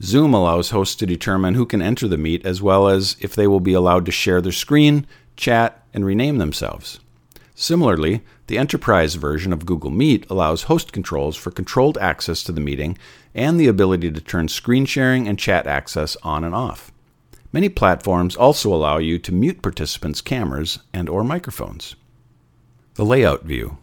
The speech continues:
Find the layout setting that allows you to see as many students as possible. This will allow you to better monitor understanding through facial expressions.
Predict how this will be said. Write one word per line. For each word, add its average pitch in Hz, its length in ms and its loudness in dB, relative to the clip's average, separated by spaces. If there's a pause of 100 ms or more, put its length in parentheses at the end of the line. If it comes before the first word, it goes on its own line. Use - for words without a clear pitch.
(800)
Find 120 220 2
the 92 60 2
layout 113 360 2
setting 82 320 0
that 90 120 0
allows 101 340 4
you 107 80 2
to 90 80 0
see - 180 -2
as 87 140 -2
many 131 240 0
students 110 400 0
as 90 80 -4
possible. - 580 -6 (460)
This 131 200 -2
will 170 140 6
allow 107 180 10
you 95 120 6
to 85 80 0
better 95 220 2
monitor 78 540 0
understanding 92 720 -2
through 95 200 -6
facial 131 380 -2
expressions. - 720 -10